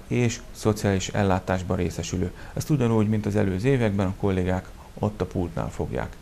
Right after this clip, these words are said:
ellenőrizni, és úgy lehet igénybe venni majd ezt a szolgáltatást.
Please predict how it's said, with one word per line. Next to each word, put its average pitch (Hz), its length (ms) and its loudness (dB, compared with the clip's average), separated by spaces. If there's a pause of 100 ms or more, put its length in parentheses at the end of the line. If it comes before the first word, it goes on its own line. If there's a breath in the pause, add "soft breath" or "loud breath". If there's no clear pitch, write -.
(260 loud breath)
ellenőrizni, 104 560 6
és 90 160 -4 (160)
úgy 104 340 4 (120)
lehet 87 320 -2
igénybe 85 320 -2
venni 71 240 -4
majd - 240 -6
ezt - 140 -10
a - 40 -8
szolgáltatást. - 760 -10